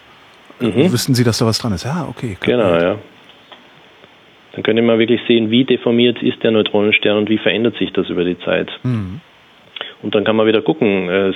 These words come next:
Speaker 1: sieht man bei dem Pulsar inzwischen, wenn man den zum Beispiel vielleicht auch als Pulsar findet,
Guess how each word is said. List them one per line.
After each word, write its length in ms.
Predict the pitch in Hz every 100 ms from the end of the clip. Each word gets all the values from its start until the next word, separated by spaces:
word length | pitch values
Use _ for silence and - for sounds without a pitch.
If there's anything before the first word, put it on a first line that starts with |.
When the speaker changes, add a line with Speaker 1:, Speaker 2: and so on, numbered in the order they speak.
| -
Speaker 1:
sieht 140 | 117
man 140 | 117
bei 100 | 101 113
dem 140 | 110
Pulsar 440 | 107 107 127 123
inzwischen, 320 | 117 - 92 -
wenn 60 | 101
man 80 | 98
den 140 | 101
zum 120 | 98
Beispiel 280 | 101 - 104
vielleicht 280 | - 101 98
auch 100 | 101 - -
als 100 | -
Pulsar 380 | - 104 - 104
findet, 340 | - 107 104